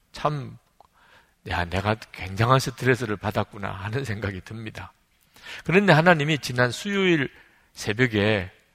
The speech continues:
하나님이 왜 이렇게 하시는지에 대해서 저에게 말씀을 주셨습니다. 기도하는데 주님이 저에게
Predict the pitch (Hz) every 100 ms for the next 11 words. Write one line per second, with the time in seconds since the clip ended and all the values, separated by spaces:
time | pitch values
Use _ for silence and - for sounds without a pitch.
0 | _ _ _ _ _ _ 135 127 113 113
1 | 101 120 190 208 175 - 147 135 151 143
2 | 131 123 120 113 110 95 120 - 92 98
3 | 98 90 90 - 175 185 - - 90 -
4 | 104 - - _ _ _ _ - 120 113
5 | 104 98 101 101 92 _ _ _ _ _
6 | _ - 139 143 135 107 98 98 101 127
7 | 196